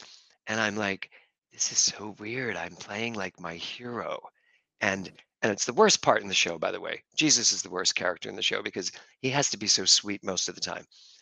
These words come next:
And so there's not a lot of drama. And until the end, and then he's just a, kind of a body that they t-, pull around the stage. <coughs> I come back,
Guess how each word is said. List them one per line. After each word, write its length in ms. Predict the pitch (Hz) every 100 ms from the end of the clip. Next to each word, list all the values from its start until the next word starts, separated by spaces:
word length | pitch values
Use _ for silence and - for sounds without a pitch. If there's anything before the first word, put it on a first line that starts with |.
| - -
And 100 | 120
so 120 | 131
there's 160 | 127 139
not 120 | 147
a 40 |
lot 160 | 123 107
of 180 | 101 -
drama. 400 | 107 95 87 82 _ _ _ _ -
And 300 | 139 139 123
until 260 | 123 - 135
the 160 | 120
end, 420 | 131 113 98 - - _ -
and 120 | 127
then 100 | 147
he's 140 | 160 -
just 240 | 127 - -
a, 60 | 113 -
kind 180 | 120
of 60 | 113
a 60 | 101
body 420 | 117 123 135 107
that 160 | 101 -
they 120 | 101
t-, 140 | - - _
pull 200 | - 127
around 240 | 120 113
the 80 | 110
stage. 500 | - 131 123 101 - - - _ _
<coughs> 440 | _ - - - -
I 100 | 135
come 340 | - 220 269
back, 500 | 214 180 117 113 -